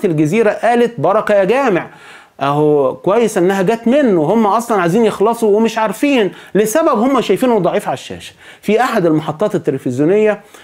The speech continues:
آه، عرض التقرير منحط عن المغرب، كلام لا يليق إلا بأولاد الشوارع فاقدي النخوة. هؤلاء هم من يمزق جسد الأمة الواحد. لن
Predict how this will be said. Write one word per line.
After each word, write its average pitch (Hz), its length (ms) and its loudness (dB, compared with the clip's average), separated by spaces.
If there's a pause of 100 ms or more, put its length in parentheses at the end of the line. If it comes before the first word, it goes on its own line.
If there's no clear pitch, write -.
(140)
آه، 143 160 0
عرض 185 340 0
التقرير 170 600 -2
منحط 170 720 -2
عن 135 180 0
المغرب، 123 480 -2 (380)
كلام 247 360 2
لا 220 80 4
يليق 196 460 0
إلا 226 200 2
بأولاد 180 460 2
الشوارع 180 680 0
فاقدي 185 480 -2
النخوة. 156 640 0 (360)
هؤلاء 202 520 0 (180)
هم 233 360 0 (260)
من 185 240 2
يمزق 214 600 0
جسد 185 420 0
الأمة 208 320 0
الواحد. 175 680 0 (460)
لن 240 420 2